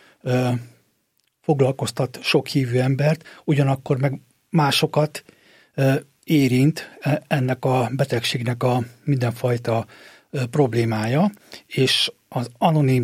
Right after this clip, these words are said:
túllevőknek mondom is a honlapját, szerintem még műsor közben még el fogom mondani, ez W W W pont magyar O A pont hu, ugye a Overeaters, a, a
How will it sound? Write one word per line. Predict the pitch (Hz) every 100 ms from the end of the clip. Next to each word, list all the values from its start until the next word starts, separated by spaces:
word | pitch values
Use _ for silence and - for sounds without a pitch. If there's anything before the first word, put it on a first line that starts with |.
| 120
túllevőknek | 180 143 127 117 127 - 127 120 - -
mondom | 139 156 131 123
is | - 123
a | 117 - -
honlapját, | 151 143 120 120 120 139 175 - - - -
szerintem | 135 117 127
még | 127 120 -
műsor | 156 139 120
közben | 123 123
még | 120
el | 139
fogom | 120 113 113
mondani, | 135 160 143
ez | 123 123
W | 160 147
W | 131 113
W | 107 -
pont | 139 143 127 - - - - -
magyar | 151 143 135
O | -
A | 131 123 120 -
pont | 127 117 104
hu, | 151 214 214 - -
ugye | - 135 139
a | 131 131 - - - _ _ _ -
Overeaters, | 170 143 139 147 - 143 131 127 135 -
a, | 139 123 113 - - _ _ _ _ _ -
a | 120 123 120